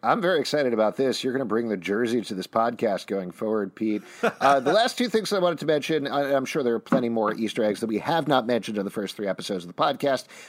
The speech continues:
Uh, one that I thought was super neat, uh, as the color was changing at the end of the second episode, you can see the Hydra facility that Pietro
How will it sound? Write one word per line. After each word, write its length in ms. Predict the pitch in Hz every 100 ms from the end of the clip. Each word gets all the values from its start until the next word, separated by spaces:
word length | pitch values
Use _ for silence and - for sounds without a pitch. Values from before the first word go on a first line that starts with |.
| -
Uh, 120 | 120 120
one 460 | 117 156 147 151 -
that 360 | 123 127 120 -
I 120 | 127
thought 180 | 131 127
was 120 | 101
super 240 | - 185 127
neat, 300 | 143 135 -
uh, 300 | 120 113 113 -
as 300 | 127 135 127
the 240 | 113 117
color 340 | - 185 185
was 160 | 175 156
changing 400 | - 151 135 135
at 80 | 120
the 80 | 117
end 100 | 110
of 60 |
the 60 | 101
second 320 | - 110 120
episode, 560 | 131 - 147 127 120 - - -
you 100 | 135
can 120 | 120
see 160 | 110 151
the 100 | 113
Hydra 420 | - 180 185 196
facility 720 | 151 147 175 156 156 147 135 - - -
that 560 | 120 127 120 113 107 -
Pietro 760 | - 127 135 - 139 127 123